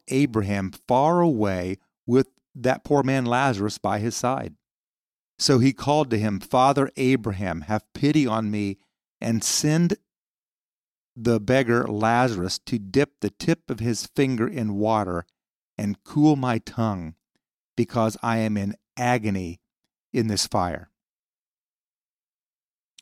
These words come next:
You know, in, in life, I mean, Jesus,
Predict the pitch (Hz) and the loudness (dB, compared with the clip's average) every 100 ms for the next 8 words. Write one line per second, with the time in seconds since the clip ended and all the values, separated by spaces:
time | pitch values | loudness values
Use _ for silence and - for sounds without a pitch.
0 | _ _ _ _ _ _ - 175 151 - | _ _ _ _ _ _ -2 2 0 0
1 | 156 131 147 127 110 113 104 107 139 120 | 0 2 2 2 0 -2 0 0 0 0
2 | - - | -4 -6